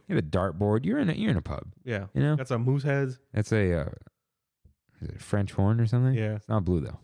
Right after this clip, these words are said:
Speaker 2: Yeah.
Speaker 1: It's not blue.
Speaker 2: <laughs>
Speaker 1: And so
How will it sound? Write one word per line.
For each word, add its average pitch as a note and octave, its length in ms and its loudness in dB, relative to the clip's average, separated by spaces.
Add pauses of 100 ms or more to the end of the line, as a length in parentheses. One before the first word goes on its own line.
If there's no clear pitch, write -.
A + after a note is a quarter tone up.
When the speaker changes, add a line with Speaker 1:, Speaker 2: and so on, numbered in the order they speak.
Speaker 2:
Yeah. G2+ 260 -6
Speaker 1:
It's - 200 -10
not F#2+ 160 2
blue. - 180 -6
Speaker 2:
<laughs> - 1000 -10 (640)
Speaker 1:
And A2 380 4
so A2 360 4